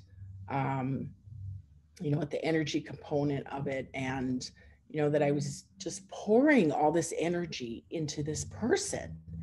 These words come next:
and not into myself at all. So, um,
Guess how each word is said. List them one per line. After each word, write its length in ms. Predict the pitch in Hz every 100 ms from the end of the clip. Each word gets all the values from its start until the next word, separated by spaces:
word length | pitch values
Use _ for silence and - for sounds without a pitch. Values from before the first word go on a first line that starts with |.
| - - - -
and 180 | 165
not 340 | 165 170 190 -
into 240 | 139 -
myself 520 | 135 110 - - - - - -
at 220 | 135 139
all. 380 | - - 101 - - - 185 - _ -
So, 280 | 170 160 147
um, 500 | 156 165 151 -